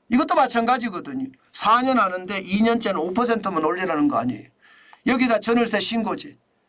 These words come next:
저는 임대차 삼법을 없애는 게 답인 거예요.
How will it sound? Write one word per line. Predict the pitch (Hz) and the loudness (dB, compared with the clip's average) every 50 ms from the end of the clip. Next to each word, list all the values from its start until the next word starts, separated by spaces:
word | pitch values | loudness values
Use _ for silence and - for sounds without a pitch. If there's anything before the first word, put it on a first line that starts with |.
| _ _ _ | _ _ _
저는 | - - 269 294 285 277 277 269 - - - | -2 0 2 4 4 4 4 4 0 0 0
임대차 | 240 269 285 277 269 294 294 285 - - 262 240 | 2 2 4 4 4 4 2 2 2 0 0 0
삼법을 | 208 - 202 220 240 247 247 - 262 262 254 226 190 - - | 0 2 2 2 2 2 2 0 0 0 0 -2 -4 -4 -4
없애는 | 165 226 220 220 - 269 269 254 247 226 214 | -4 -2 -2 0 0 0 2 2 0 0 0
게 | 196 214 220 226 220 - _ | -2 -2 -2 -2 -4 -6 _
답인 | - - 156 170 220 254 277 277 | -2 0 0 0 0 0 2 2
거예요. | 254 254 214 160 143 131 113 - | 2 2 0 -2 -4 -8 -12 -16